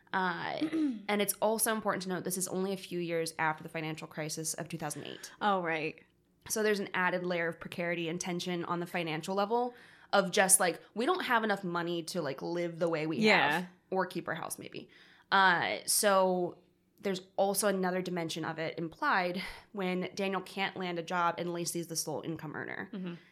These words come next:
Speaker 1: That is a direct challenge to heteronormative beliefs about who should be the breadwinner and who should be the caretaker of and in the home.
Speaker 2: Mm-hmm.
Speaker 1: So when masculinity is tied to income, but he's out of work, his sense of self-work is, self-worth is under attack and makes everything higher stakes for him. He's more tetchy.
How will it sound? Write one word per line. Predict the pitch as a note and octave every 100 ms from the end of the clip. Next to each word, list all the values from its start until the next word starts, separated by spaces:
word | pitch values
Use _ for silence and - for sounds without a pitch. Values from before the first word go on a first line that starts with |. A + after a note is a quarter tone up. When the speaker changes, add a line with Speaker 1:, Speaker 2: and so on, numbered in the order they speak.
| _
Speaker 1:
That | G3
is | G3+
a |
direct | G3 F#3 -
challenge | - A#3 G3+ F#3+ -
to |
heteronormative | F#3 F3+ F3 F3 E3+ D3 C#3+
beliefs | F3+ F3+ F3+ -
about | - D#3+ -
who | G#3
should | - F#3+
be |
the | F3+
breadwinner | F3 E3+ E3 E3
and | - F#3
who | E3+ F3
should | -
be | E3
the |
caretaker | E3+ E3+ E3 E3+ E3 E3+
of | - E3+ E3+
and | D#3
in | D#3 D#3+
the | C#3+
home. | D3 - F#3 G3
Speaker 2:
Mm-hmm. | F#3 E3+ F3+ _
Speaker 1:
So | - G3
when | G3+
masculinity | G3 G3 G#3 F#3+ F3
is | F3
tied | - G3 F3+
to |
income, | - F3+ F#3+ G3
but | F#3+ F#3
he's | F3+
out | D#3+
of | D#3 G3
work, | A3 A3
his | G#3 G3
sense | F3+
of | F3
self-work | E3+ C#3+ - F3 F3
is, | E3+ - _
self-worth | - F#3+ F#3 - E3+ F3+ F3
is | F3+ -
under | E3+ D#3
attack | D#3 F3 D#3 F3+ - -
and | G3
makes | F3+ F3+
everything | G3 F#3+ F3
higher | E3+ E3
stakes | D#3 D#3+ -
for | -
him. | D#3+ - - _ -
He's | -
more | F#3+
tetchy. | F3+ E3+ - -